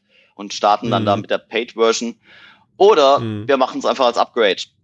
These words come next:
Speaker 1: Und faktisch
Speaker 2: Mhm.
Speaker 1: haben wir uns dafür entschieden, weil wir hatten so viele gute Bewertungen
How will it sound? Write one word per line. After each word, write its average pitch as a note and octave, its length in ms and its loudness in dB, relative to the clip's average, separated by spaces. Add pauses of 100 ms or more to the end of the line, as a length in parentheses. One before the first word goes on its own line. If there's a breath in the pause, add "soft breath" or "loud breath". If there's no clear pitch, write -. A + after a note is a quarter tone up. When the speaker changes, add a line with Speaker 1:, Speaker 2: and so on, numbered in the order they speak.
(180)
Speaker 1:
Und G#2 280 -4
faktisch A#2+ 480 -2
Speaker 2:
Mhm. A2+ 40 0
Speaker 1:
haben A2 300 2
wir A2+ 300 2
uns G2 180 -10
dafür G#2+ 560 0
entschieden, A2 540 -2
weil G#2+ 160 0
wir - 60 2
hatten - 140 -10
so A#2 100 -2
viele G#2+ 160 -8
gute G2+ 200 -12
Bewertungen B2+ 520 0